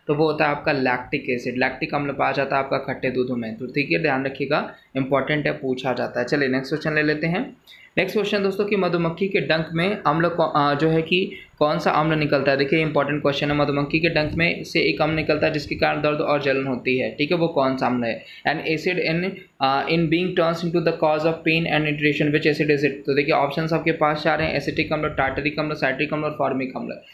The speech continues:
देखिए, इसके बारे में मैंने detail आपको जो है कि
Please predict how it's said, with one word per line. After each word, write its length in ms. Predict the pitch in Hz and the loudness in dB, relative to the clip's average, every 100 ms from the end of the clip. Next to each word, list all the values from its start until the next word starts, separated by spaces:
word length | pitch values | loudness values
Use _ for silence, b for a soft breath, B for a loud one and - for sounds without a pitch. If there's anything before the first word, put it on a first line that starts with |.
| B | B
देखिए, 200 | 147 175 | -2 0
इसके 180 | 170 180 | -2 -2
बारे 240 | 160 165 | 0 0
में 80 | 165 | -2
मैंने 240 | 160 160 156 | -2 -2 0
detail 380 | 147 147 160 | -2 0 2
आपको 380 | 151 147 147 160 | 2 0 0 -2
जो 120 | 147 | 0
है 140 | 151 147 | 0 0
कि 380 | 147 160 156 | 0 0 -2